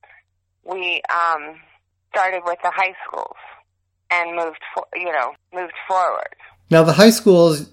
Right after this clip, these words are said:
Speaker 2: are not gonna change their names, and, and you're okay with that?
Speaker 1: It's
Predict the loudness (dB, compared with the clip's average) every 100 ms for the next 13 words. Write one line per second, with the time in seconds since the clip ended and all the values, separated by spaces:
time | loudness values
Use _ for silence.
0 | _ 4 4 4 2 0 -2 0 4 4
1 | 4 4 2 4 4 2 0 -4 -10 _
2 | _ _ 2 4 4 2 -2 0 2 0
3 | -8 -2 6 6 8 4 2 4 6 6
4 | 2 -10 -20 _ _ _ _ _ _ _
5 | _ _ _ _ _ _ _ _ _ _
6 | _ _ _ _ _ _ _ _ _ _
7 | _ _ _ _ _ _ _ _ _ _
8 | _ _ _ _ _ _ _ _ _ -12
9 | -8